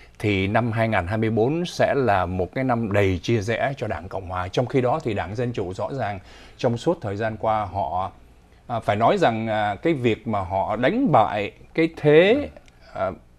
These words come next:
à, s-, làn sóng đỏ của Đảng Hòa là một cái chiến lược vô cùng hay. Bởi vì, à, mới đầu thì họ đánh vào cái thế mà phá thai, nhưng mà rõ ràng, à, mối quan tâm của cử tri trong cuộc bầu cử vừa qua đó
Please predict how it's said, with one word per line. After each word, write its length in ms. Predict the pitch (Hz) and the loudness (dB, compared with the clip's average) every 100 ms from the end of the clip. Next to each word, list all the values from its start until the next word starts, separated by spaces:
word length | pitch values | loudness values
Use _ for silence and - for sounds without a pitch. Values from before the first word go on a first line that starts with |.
| - - - | -20 -16 -6
à, 200 | 95 92 | -6 -6
s-, 180 | - - | -10 4
làn 260 | 117 110 104 | 6 6 6
sóng 240 | - 214 | 4 6
đỏ 180 | 92 87 | 4 4
của 80 | 104 | 2
Đảng 180 | 104 95 | 0 -2
Hòa 320 | 92 92 85 - - - | -2 -2 -2 -6 -20 -8
là 100 | 107 | -4
một 160 | 98 104 | -4 0
cái 80 | 131 | 2
chiến 200 | - 180 135 | 4 4 2
lược 160 | - | 0
vô 240 | 113 120 113 | 2 2 4
cùng 240 | 107 95 | -2 -2
hay. 300 | 85 98 113 98 - - - | -6 -6 -6 -8 -20 -20 -10
Bởi 220 | 95 101 | -4 -2
vì, 260 | 104 98 95 | -2 0 0
à, 140 | 90 - - - - | -2 -6 -20 -6 6
mới 160 | 208 | 10
đầu 180 | 196 113 | 10 10
thì 80 | 107 | 6
họ 120 | 107 | -2
đánh 220 | 104 143 202 | 2 2 6
vào 100 | 113 | 4
cái 80 | 143 | 2
thế 220 | 135 147 | 2 2
mà 220 | 190 120 98 | 4 0 2
phá 240 | - 165 | 4 4
thai, 340 | 151 147 147 139 - | 6 6 6 0 4
nhưng 140 | 160 | 8
mà 100 | 143 | 10
rõ 220 | 110 120 190 | 10 8 10
ràng, 300 | 139 113 110 - - - | 8 6 0 -10 -20 -10
à, 120 | 107 120 - - | -8 -8 -10 2
mối 300 | 147 214 311 | 8 8 8
quan 240 | 196 180 165 | 4 4 4
tâm 240 | 160 156 | 4 2
của 200 | 147 104 | -2 -4
cử 320 | - 101 98 | -2 -4 -4
tri 300 | 104 156 143 | 2 4 4
trong 460 | 139 135 135 131 127 - - | 2 -2 0 -2 -6 -10 -6
cuộc 180 | 113 | -2
bầu 160 | 113 98 | 0 -2
cử 300 | 92 87 95 | -2 -4 -4
vừa 180 | 104 101 | -2 -4
qua 300 | - 117 | -2 -4
đó 100 | 120 | -4